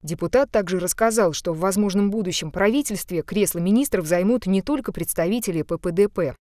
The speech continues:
В конце прошлого месяца лидер платформы «Да» Андрей Настаси представил пятнадцать приоритетных мер нового правительства,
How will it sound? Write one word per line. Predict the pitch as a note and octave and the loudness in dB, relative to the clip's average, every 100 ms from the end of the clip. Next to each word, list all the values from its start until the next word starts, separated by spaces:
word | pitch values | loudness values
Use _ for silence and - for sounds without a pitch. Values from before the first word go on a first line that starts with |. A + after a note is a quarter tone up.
| - | -8
В | |
конце | - G3 A#3 G#3+ | 0 2 2 2
прошлого | A3+ G#3 F3 F#3 | 2 0 0 2
месяца | A#3 C#4+ G3+ F#3 | 2 2 -2 -2
лидер | E3+ G#3+ F3+ F3 | 0 0 0 -2
платформы | F#3 F3+ G#3+ G#3+ A#3 | -2 0 2 4 4
«Да» | G3+ F#3 | 4 2
Андрей | E3 F3 F3 | 2 0 0
Настаси | F3+ - B3+ C#4+ A3 | 0 0 2 2 0
представил | F3 E3+ - A#3 A#3 | -4 -4 0 2 2
пятнадцать | - A3+ - A#3 F#3+ - - | -2 -4 0 0 0 -6 -4
приоритетных | F3 F3 G3+ - G3 E3+ - | 0 0 0 -2 -2 -2 2
мер | A3 C4 - | 4 4 2
нового | F#3+ A3 F3+ D#3 D3 | 2 4 4 0 -2
правительства, | F#3 F3+ B3+ C4+ G#3+ - F3+ | 0 0 0 -2 -4 2 0